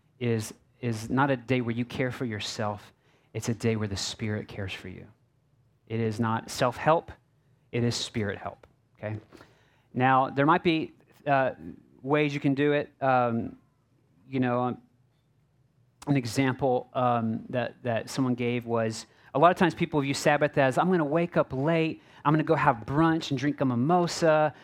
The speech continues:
then I'm gonna go get a massage, and then I'm gonna go have, like, um, coffee with a friend, and I'm gonna have a nap, and then I'm gonna go have a nice dinner, and I'm gonna have this day of self-care, and that's Sabbath." And I'd say, "No, that's just a day for yourself.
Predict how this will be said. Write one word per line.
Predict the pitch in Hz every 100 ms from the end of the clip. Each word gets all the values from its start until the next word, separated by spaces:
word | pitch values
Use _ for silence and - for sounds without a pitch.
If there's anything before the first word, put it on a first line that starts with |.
| -
then | 151 156
I'm | 147
gonna | 135
go | 131 156
get | 147
a | 135
massage, | 117 - - 214 185 175 175 175 170
and | 160
then | 147
I'm | 147
gonna | 143
go | 135 151 147 143 - -
have, | - 147 135
like, | 147 139 135 - _ -
um, | 127 120
coffee | 185 180 190
with | 165
a | 139
friend, | - - 190 180 180 175 170
and | 156
I'm | 147
gonna | 143
have | 135
a | 123
nap, | 135 180 170 160 165
and | 151
then | 147
I'm | 147
gonna | 147
go | 139 147
have | 143
a | 135
nice | 143 135 -
dinner, | - 214 185 180 175 - -
and | 165
I'm |
gonna | 165 156
have | 156
this | 135
day | - 208
of | 165
self-care, | - 202 190 - 175
and | 160
that's | -
Sabbath." | - 160 143 135 135
And | 139
I'd | 135
say, | - 131 113 - - _ _ -
"No, | 170 170 165 156
that's | 156 156 -
just | 143 - -
a |
day | 123 139 123
for | 117 120
yourself. | 98 - - 123 120 - -